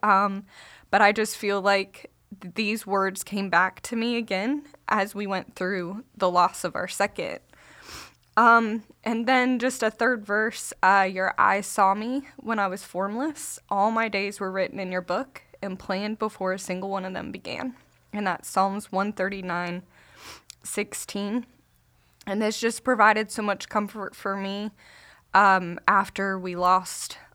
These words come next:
our second baby, of just knowing that even though I didn't have the answers, even though I didn't, there was nothing that made sense about it to me, I could find comfort knowing that God knew. God knew how many days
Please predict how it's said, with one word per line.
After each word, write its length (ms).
our 160
second 420
baby, 380
of 120
just 240
knowing 420
that 380
even 260
though 140
I 100
didn't 240
have 300
the 60
answers, 640
even 260
though 120
I 120
didn't, 340
there 240
was 180
nothing 400
that 120
made 260
sense 400
about 300
it 220
to 140
me, 340
I 120
could 200
find 300
comfort 460
knowing 400
that 400
God 360
knew. 380
God 320
knew 280
how 120
many 240
days 420